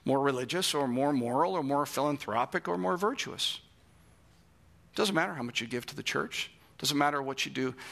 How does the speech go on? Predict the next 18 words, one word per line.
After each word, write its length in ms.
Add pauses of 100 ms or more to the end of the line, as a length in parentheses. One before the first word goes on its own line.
(340)
in 240
terms 360
of 160
charity. 600 (1160)
That 140
doesn't 280
earn 220
you 160
a 60
place 640
into 160
the 80
kingdom. 380 (1300)
Amazingly, 580
encouragingly, 640
Nicodemus 720
does 240
not 580